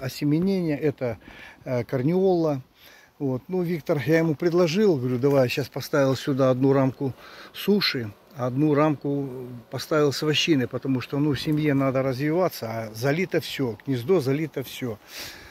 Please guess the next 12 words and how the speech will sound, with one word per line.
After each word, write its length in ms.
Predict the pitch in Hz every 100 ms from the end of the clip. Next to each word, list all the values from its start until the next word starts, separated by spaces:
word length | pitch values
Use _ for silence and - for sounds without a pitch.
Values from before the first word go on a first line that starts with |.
| - -
Вот, 260 | 143 123 113
сейчас 340 | - 151 135
посмотрим 580 | - 117 156 139 131 123
с 100 | -
вами. 240 | 135 120 120
О, 180 | 131 113 - - - _ - - - -
приехал, 420 | - 160 190 -
ребята, 380 | 139 147 147 151
так 180 | - 190
соскучился 720 | - 185 - 196 - 156 180
по 120 | 147
пчелкам. 540 | 165 - 220 160 143